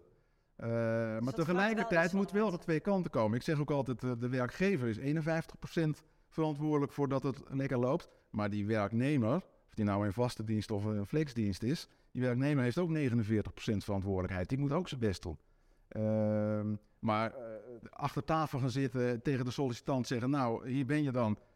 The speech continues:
Speaker 1: Wat kun jij voor ons betekenen?" Eh, die gaat niet meer werken. Nee.
Speaker 2: Oké, ik ben
Speaker 1: Hè,
Speaker 2: benieuwd
Speaker 1: dus
Speaker 2: naar jouw vierde
Speaker 1: they call
Speaker 2: teken.
Speaker 1: the shots.
Speaker 2: Ja.
Speaker 1: En dat betekent dat je echt goed naar ze moet gaan luisteren. Wat drijft die mannen en vrouwen nou? En, eh, het is, eh,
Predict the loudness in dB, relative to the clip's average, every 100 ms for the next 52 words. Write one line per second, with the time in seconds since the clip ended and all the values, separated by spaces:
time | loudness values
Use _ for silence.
0 | _ -4 -4 0 2 2 2 0 -2 -2
1 | 0 0 2 0 0 0 -2 0 0 0
2 | 2 2 0 2 2 0 -2 -14 _ _
3 | _ _ _ _ -6 -6 -12 _ _ _
4 | -12 -4 0 2 2 0 0 0 2 0
5 | 0 -2 -2 0 0 2 0 0 -2 -2
6 | -2 -4 -8 -4 -4 -4 -4 -4 0 0
7 | 0 -2 -4 -10 -4 -2 -2 -2 -2 -2
8 | -2 -6 -2 0 2 2 2 0 0 2
9 | 0 0 0 0 2 2 2 2 2 0
10 | 0 2 2 2 0 0 0 0 0 0
11 | -2 -4 -10 _ _ -2 0 0 0 0
12 | 0 -2